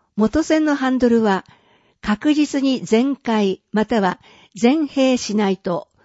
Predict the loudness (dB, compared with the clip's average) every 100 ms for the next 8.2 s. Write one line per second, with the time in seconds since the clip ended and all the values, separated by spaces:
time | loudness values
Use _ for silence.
0 | _ _ 0 2 2 0 0 -2 -2 -2
1 | -4 -2 -2 -4 _ _ _ _ _ _
2 | _ -2 2 2 2 -2 -4 -4 -4 -4
3 | -2 -2 -2 0 -2 -2 -6 -8 -16 _
4 | _ _ _ _ _ _ _ _ _ 0
5 | 2 0 0 -2 -2 0 -2 -4 -4 -2
6 | 0 -2 -2 -2 0 -2 -4 -8 -4 -2
7 | -2 -4 -2 0 -2 -6 -10 -8 -6 -4
8 | -6 -10